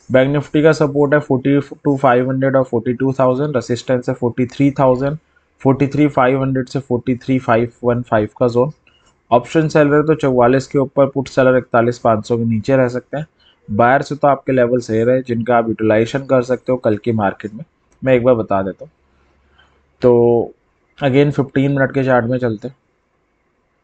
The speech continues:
हम technically strong close हुए हैं, उसमें कोई प्रॉ-, अ, डाउट नहीं है। तो गैप अप के scenario में देख लेते हैं। गैप अप के scenario में फ़ोर्टी थ्री थाउजेंड का level आ रहा है,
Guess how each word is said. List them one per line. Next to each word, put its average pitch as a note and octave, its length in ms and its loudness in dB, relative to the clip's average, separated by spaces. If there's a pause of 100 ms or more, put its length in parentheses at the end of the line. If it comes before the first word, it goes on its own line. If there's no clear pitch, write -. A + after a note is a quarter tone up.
(640)
हम D3 320 0
technically D3 580 2
strong B2 420 0
close C3 260 0
हुए A#2 140 -2
हैं, B2 60 -4
उसमें B2 240 -4
कोई B2 220 0
प्रॉ-, A#2+ 220 2
अ, G#2 340 0
डाउट A2 360 0
नहीं A2 120 -4
है। G#2+ 100 -14 (840)
तो - 180 -2
गैप A#2 240 2
अप B2 60 0
के C#3+ 160 -2
scenario B2 340 0
में B2 140 -2
देख A#2 160 -2
लेते A2+ 220 -6
हैं। - 60 -14 (420)
गैप B2+ 200 4
अप D3+ 60 0
के D#3+ 140 2
scenario D3 380 2
में D3+ 60 -2
फ़ोर्टी C#3 300 -2
थ्री C#3 200 -2
थाउजेंड C3 400 0
का C3+ 60 2
level B2 340 4
आ A2+ 80 4
रहा A2 100 -4
है, - 60 -20